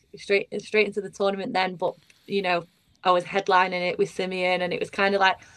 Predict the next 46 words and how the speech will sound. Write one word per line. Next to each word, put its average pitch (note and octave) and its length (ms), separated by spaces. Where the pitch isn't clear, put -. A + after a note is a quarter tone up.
it's - 200
just D4 180
built C#4 260
me B3 140
up - 160
just - 300
enough, G3+ 340
you F#3+ 100
know. F3 260
Paris G3+ 500
was F3+ 200
absolutely F#3+ 600
crazy. F3+ 440
The F3 120
crowd F#3 360
there's F#3 300
probably F#3 320
prepared G3+ 420
me G3 100
now F#3 240
for - 120
Dublin. F#3+ 560
So F3 420
they're A3+ 80
just C4+ 220
doing D4 260
all A3+ 140
the G#3 100
right F#3+ 260
things, G#3 320
and G3+ 120
they G3+ 80
do A3 180
look G3 180
after G3 280
you. F#3+ 80
Like F3+ 240
I - 20
said, F#3+ 220
it's E3+ 100
just A#3+ 220
nice B3 260
to - 100
be A3 200
with, F#3+ 360
um, F#3 200